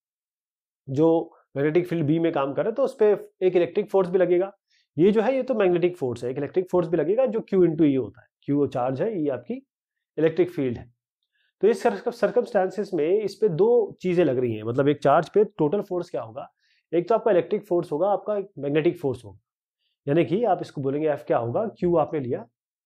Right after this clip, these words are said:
ई प्लस वीडी क्रॉस बी, यानी कि आपने इसको, इसको और इसको दोनों को जोड़ दिया।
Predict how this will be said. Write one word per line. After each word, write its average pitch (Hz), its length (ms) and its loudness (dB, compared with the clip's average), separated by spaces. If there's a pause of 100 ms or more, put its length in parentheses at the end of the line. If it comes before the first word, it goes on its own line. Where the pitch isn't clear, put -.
(120)
ई 196 220 2 (440)
प्लस - 460 -2 (320)
वीडी 156 360 0
क्रॉस 151 340 2
बी, 113 200 -6
यानी 127 160 -6
कि 175 80 -2
आपने 170 380 -4
इसको, 190 640 0 (640)
इसको 185 840 0 (2500)
और 202 120 6
इसको - 420 0 (920)
दोनों 185 160 4
को 247 60 6
जोड़ 190 200 6
दिया। 107 240 -10